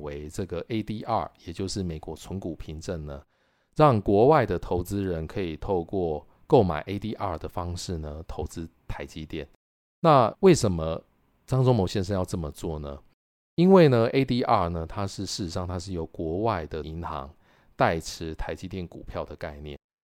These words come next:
所以国外的投资人呢，他是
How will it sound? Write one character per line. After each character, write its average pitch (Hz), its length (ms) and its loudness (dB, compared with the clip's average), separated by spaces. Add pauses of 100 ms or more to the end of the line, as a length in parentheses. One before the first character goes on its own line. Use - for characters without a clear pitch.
(160)
所 139 140 4
以 143 120 4
国 110 200 0
外 165 120 8
的 120 120 2
投 98 200 -2
资 104 240 -2
人 85 220 -2
呢， 73 220 -8
他 - 120 -6
是 95 320 -4